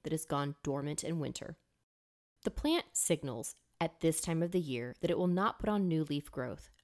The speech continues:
and that is the advantageous time in its life cycle to start root growth before it tries to grow leaves again. This is the same thing in the cutting that we take from that fig. It's going to start putting on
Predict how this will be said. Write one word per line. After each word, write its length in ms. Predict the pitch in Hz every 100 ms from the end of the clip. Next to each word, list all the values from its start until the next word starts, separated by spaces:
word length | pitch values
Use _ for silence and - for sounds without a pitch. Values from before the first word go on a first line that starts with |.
| -
and 180 | 175 185
that 220 | 240 262
is 100 | 240
the 160 | 262 -
advantageous 640 | 160 160 165 - 151 160 -
time 280 | - 139 143
in 60 |
its 140 | - -
life 200 | 220 220
cycle 380 | 220 220 196
to 60 | 180
start 340 | - 185 190 -
root 300 | 214 247 -
growth 300 | 233 226 226
before 280 | 196 - 185
it 80 | -
tries 280 | 170 165
to 80 | -
grow 200 | 156 151
leaves 320 | 139 127 123
again. 320 | 139 131 117 - _ _ _ _ _ _ _ -
This 240 | 185 233 240
is 120 | 220
the 120 | 220
same 380 | - - 160 160
thing 320 | - 151 147
in 200 | - 147
the 60 | 147
cutting 440 | - 185 175 175
that 120 | 165
we 100 | 156
take 300 | - 139 131
from 220 | - 135
that 180 | 131 -
fig. 280 | - - 156 _ _ _ _ _ _ _ _ _
It's 220 | - 170 -
going 300 | 170 175 190
to 80 |
start 340 | 208 - 170 -
putting 320 | 170 156 147
on 260 | 135 139